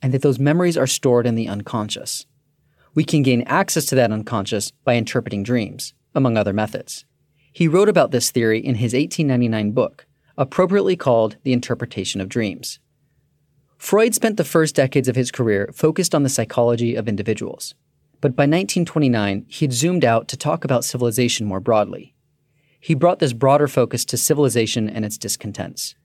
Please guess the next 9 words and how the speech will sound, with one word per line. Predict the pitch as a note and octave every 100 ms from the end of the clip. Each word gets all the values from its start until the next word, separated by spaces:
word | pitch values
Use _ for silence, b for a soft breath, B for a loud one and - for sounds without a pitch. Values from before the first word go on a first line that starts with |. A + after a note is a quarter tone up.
| _ _ _ _ _ _ _ _
Here's | - F#3 G#3
Professor | - F#3+ E3 E3+
Lundbeck | D3 A#2+ A2+ A#2 -
reading | - A#2+ A#2 A2+
a |
bit | G#2+ F#2+
of | F#2+
the |
text. | - - - - -